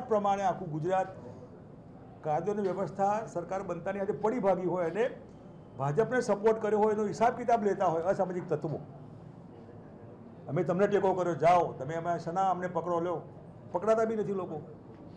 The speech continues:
એટલે અસામાજિક તત્વોના માધ્યમથી બનેલી ભારતીય જનતા પાર્ટીની સરકાર હવે અસામાજિક તત્વો ઉપર કંટ્રોલ રાખી શકતી નથી.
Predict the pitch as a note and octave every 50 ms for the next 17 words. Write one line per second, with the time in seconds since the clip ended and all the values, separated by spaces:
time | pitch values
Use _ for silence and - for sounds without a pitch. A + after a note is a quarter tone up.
0 | - - - - - - - - - - - - - - - - - - - -
1 | - - - - - D3+ D#3+ D#3 F3+ G#3 A3 A3+ - - - - - - F#3 A3+
2 | B3+ C4+ C4+ - - G#3 G3 G3 G3+ G3 G3+ G#3+ E3+ D#3 - F#3+ F3+ F3+ - F3+
3 | F#3+ F#3+ F#3+ F#3+ F#3+ F#3 E3 D3+ D3+ D3+ C#3+ D3 G#3 G#3+ G#3 G#3+ A3 G3 F#3 F3
4 | F#3+ F3+ G3 E3 D#3 D#3+ D#3 D#3 F#3+ F3+ F3 E3 D#3 F3 E3+ E3 E3 D#3+ D#3+ E3
5 | E3 D#3+ C#3+ D3+ C#3+ D3 D3+ E3+ F#3 G3 G#3 G#3+ G3 D#3 D3 E3 F#3 G#3 A3+ A#3+
6 | C4 - - - - - - - - - - - - - G3 A#3 B3 B3+ B3 A3
7 | G3 F3+ F#3 F#3+ F#3 G3+ - - E3+ D#3 E3 F3 F3+ F3 E3 - F#3+ G#3 - F3+
8 | D#3+ D3 D3 E3 F#3 F3 D3+ D3+ C#3 C#3 D#3 E3 - - C#3+ B2+ - - E3+ F3
9 | D#3 C#3 C3+ C3+ - D3+ F3 F3+ F3 D#3 A#2+